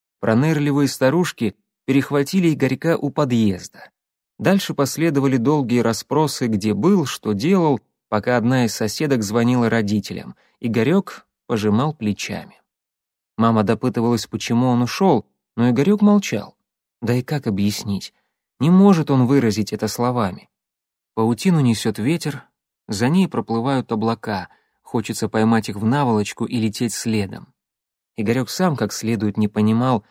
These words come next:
что толкнуло его уйти в тот первый, по-весеннему тёплый день. Но через два года покинул город снова. Всё повторилось. Их второй А гулял на продлёнке.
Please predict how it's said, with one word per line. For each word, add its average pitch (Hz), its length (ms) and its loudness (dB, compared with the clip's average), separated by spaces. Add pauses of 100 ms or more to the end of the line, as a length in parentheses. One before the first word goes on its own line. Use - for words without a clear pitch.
(160)
что - 320 -6
толкнуло 135 540 0
его 117 320 2
уйти 117 360 -2
в - 100 -10
тот 113 260 -4
первый, 127 500 -2 (280)
по-весеннему 123 760 0
тёплый 113 420 -2
день. 101 300 -4 (720)
Но 175 140 4
через 202 300 4
два 120 220 2
года 185 480 2 (220)
покинул 165 600 0
город 107 360 2
снова. - 640 -10 (1080)
Всё 214 180 0
повторилось. 175 720 -4 (440)
Их 170 220 -2
второй 151 380 2
А 180 360 0
гулял 143 380 0
на 139 120 -2
продлёнке. 156 640 -2